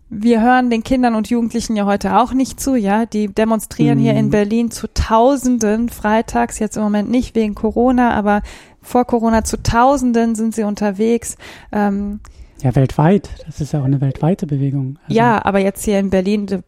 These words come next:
Speaker 1: dem begegnet man dann plötzlich auch. Ja, ich hab Mittagspause
Speaker 2: Mhm.
Speaker 1: gemacht und kam nicht ins Büro, weil da Tausende von Jugendlichen auf der Straße waren. Ich dachte, wie geil ist das denn bitte?
Speaker 2: Mhm.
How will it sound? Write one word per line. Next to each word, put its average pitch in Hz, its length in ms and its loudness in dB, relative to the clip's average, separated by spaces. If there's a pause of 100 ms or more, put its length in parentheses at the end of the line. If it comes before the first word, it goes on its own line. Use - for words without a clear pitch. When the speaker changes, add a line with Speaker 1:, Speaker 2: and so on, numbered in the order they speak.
(380)
Speaker 1:
dem 208 140 2
begegnet 202 420 0
man 175 160 0
dann 160 140 -2
plötzlich - 500 -6
auch. 165 180 -4
Ja, 190 160 0
ich 202 140 -4
hab - 80 -4
Mittagspause 208 640 0
Speaker 2:
Mhm. 208 40 -4
Speaker 1:
gemacht 214 360 0
und 202 80 -8
kam 202 240 0
nicht 202 120 -6
ins 202 160 -8
Büro, 208 500 2
weil 208 360 2
da 208 160 0
Tausende 226 520 2
von 240 200 0
Jugendlichen 233 420 2
auf 180 100 0
der 190 120 -2
Straße 190 360 -4
waren. 185 100 -2
Ich 180 80 -8
dachte, 202 300 -6
wie 226 120 0
geil 254 260 2
ist - 160 -8
das 302 220 0
denn 185 180 0
bitte? 139 280 4
Speaker 2:
Mhm. 156 120 -4